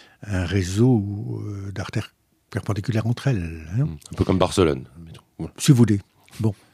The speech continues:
Speaker 1: Alors, euh, imaginez un ivrogne dans Barcelone, hein, qui, à chaque coin de rue, euh,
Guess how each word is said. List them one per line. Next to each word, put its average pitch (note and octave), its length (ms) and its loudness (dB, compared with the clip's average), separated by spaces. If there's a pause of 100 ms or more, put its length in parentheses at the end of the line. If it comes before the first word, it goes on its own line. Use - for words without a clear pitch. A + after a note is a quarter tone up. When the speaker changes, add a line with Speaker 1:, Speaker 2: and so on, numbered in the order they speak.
(340)
Speaker 1:
Alors, G#2 460 2
euh, G2 180 0
imaginez A#2+ 480 6
un A2 120 6
ivrogne A2 580 2
dans F#2+ 140 -2
Barcelone, G2 720 -4 (100)
hein, D3+ 120 2 (840)
qui, G#2 580 2
à F2+ 120 -4
chaque - 320 -2
coin G#2 240 0
de G2+ 100 -4
rue, E3 340 4 (800)
euh, G2+ 240 -2